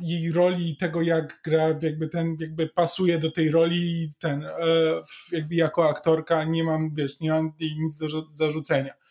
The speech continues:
I zawsze jakby przy tego typu kwestiach się pojawiają w-, em, pojawiają głosy na zasadzie, no ale to, to jest jedyne, co powinno mieć znaczenie. Co jakby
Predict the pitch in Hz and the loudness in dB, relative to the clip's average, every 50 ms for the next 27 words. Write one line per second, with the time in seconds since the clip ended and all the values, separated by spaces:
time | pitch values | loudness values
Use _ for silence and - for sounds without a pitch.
0 | _ _ _ _ _ _ _ _ _ 180 180 180 185 180 165 180 180 - - 196 | _ _ _ _ _ _ _ _ _ -6 -4 -4 -2 -2 2 2 2 2 2 2
1 | 180 165 165 165 165 175 165 - - 156 - 185 156 165 156 - 165 139 170 160 | 2 2 0 0 -2 -4 -2 -2 -4 -2 0 0 2 2 0 0 -2 -4 -4 -6
2 | - - 170 156 - 175 160 151 - 175 151 - 160 160 156 156 160 160 156 160 | -2 -2 -2 -2 0 -2 -4 -4 -4 -8 -4 0 2 2 2 4 2 4 4 6
3 | 160 160 156 156 151 143 - - - 175 165 160 160 156 151 151 160 151 - - | 6 4 4 0 -2 -8 -14 -12 -8 -2 0 2 2 2 0 -2 -8 -10 -6 -2
4 | 165 156 151 151 143 156 156 156 151 151 143 147 160 160 160 - 160 156 156 156 | -2 0 0 0 2 2 2 4 2 0 2 2 0 2 2 0 -2 -2 -2 -2
5 | 147 - 156 151 156 160 156 160 160 165 165 160 160 160 165 151 - _ - 170 | -2 -2 -2 0 0 -2 0 2 2 2 2 2 0 0 -4 -6 -6 _ -2 -2
6 | 160 151 - 180 170 170 180 175 165 156 - - - 170 160 170 165 165 160 160 | 0 0 0 0 0 2 2 2 0 0 -4 -6 -4 -2 0 0 2 2 2 2
7 | 156 151 143 147 160 160 156 - 151 135 135 139 175 208 214 - _ - - - | 0 0 -2 -2 -2 -2 0 0 0 0 0 -2 -4 -4 -6 -6 _ -20 -20 -20
8 | - - - - - _ _ _ _ _ _ _ _ _ _ _ _ _ _ _ | -20 -20 -20 -20 -20 _ _ _ _ _ _ _ _ _ _ _ _ _ _ _
9 | _ _ - - - 202 202 202 196 190 185 180 180 202 196 196 190 185 180 165 | _ _ -10 -6 0 2 2 2 2 0 0 0 0 2 2 2 2 0 0 -2